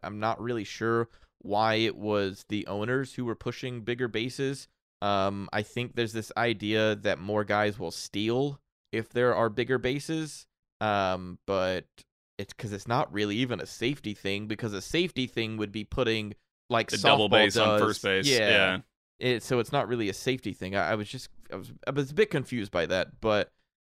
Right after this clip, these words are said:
Speaker 1: you know, it's one of those, when you're going through all of these
Speaker 2: <laughs>
Speaker 1: negotiations.
Speaker 2: Whatever, yeah.
Speaker 1: Yeah, I feel like it,
Speaker 2: <laughs>
Speaker 1: a-, a-, and honestly, I, like, I, I understand the players to an extent who kinda reached a point of, like,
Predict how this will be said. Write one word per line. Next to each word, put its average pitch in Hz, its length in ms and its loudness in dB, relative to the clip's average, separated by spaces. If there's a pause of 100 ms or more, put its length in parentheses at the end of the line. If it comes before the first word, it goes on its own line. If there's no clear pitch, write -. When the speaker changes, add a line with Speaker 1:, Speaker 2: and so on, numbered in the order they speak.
(120)
Speaker 1:
you 110 100 -8
know, 98 100 -2
it's - 160 -10
one 127 160 -2
of 123 100 2
those, 120 300 4
when 151 160 2
you're 165 100 6
going 190 300 4
through 180 120 4
all 147 120 6
of 135 80 2
these 127 180 -2
Speaker 2:
<laughs> 123 60 -2
Speaker 1:
negotiations. 117 440 2
Speaker 2:
Whatever, 113 520 6
yeah. 117 220 6 (280)
Speaker 1:
Yeah, 160 400 8
I 135 160 8
feel 190 240 8
like 165 220 6
it, 175 300 4
Speaker 2:
<laughs> - 220 -6
Speaker 1:
a-, 196 40 6
a-, 202 360 8
and 190 140 6
honestly, 175 420 4
I, 113 120 6
like, 135 180 2
I, 156 240 6
I 151 200 6
understand 156 640 2
the 131 40 -2
players 139 400 4
to 117 160 0
an 113 80 0
extent 110 460 0
who 117 180 -2
kinda 117 280 0
reached 117 260 0
a 110 60 -4
point 110 400 -2
of, 101 180 -4
like, 107 300 2